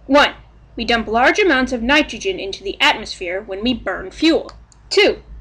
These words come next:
our demand for good, cheap food adds an overabundance of nitrogen into the soil.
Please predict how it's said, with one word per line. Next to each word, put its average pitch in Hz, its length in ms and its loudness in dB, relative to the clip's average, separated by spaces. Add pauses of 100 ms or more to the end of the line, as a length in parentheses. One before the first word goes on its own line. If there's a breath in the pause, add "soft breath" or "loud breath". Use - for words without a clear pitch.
(120)
our 233 80 -2
demand 277 460 2
for 233 160 -2
good, 320 520 0
cheap - 380 0
food 220 520 0 (100)
adds 247 240 0
an 262 140 -2
overabundance 277 720 0
of 214 160 -4
nitrogen 208 560 -2
into 170 240 -10
the 214 100 -6
soil. - 480 0